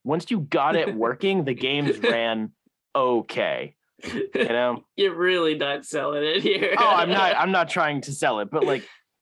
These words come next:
Speaker 1: at le-, trying to get it connected to the servers and running, like, physically functioning was the hard part. But once the games were running, they, they would stream pretty well.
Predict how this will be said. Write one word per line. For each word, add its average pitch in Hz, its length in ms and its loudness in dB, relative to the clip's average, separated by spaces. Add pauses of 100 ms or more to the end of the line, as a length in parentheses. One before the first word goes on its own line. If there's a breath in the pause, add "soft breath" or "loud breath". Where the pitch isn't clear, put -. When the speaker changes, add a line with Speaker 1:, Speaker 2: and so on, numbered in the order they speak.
(140)
Speaker 1:
at 165 160 2
le-, 185 160 0 (320)
trying 220 260 0
to 196 60 0
get 175 120 2
it - 140 -6
connected 147 480 -2
to 160 80 -4
the 139 80 -6
servers 147 460 -2
and 107 240 -6
running, 127 420 -4
like, 113 180 -4
physically 143 580 -6
functioning 143 600 -2
was 120 160 0
the 110 100 -4
hard 104 260 -2
part. 95 200 -6
But 139 80 -6
once 220 180 -2
the 370 80 0
games 226 300 0
were 185 80 2
running, 135 280 0
they, 117 140 -4 (160)
they 135 240 -2
would 240 160 -4 (320)
stream 359 420 -2
pretty 190 360 -2
well. 104 480 0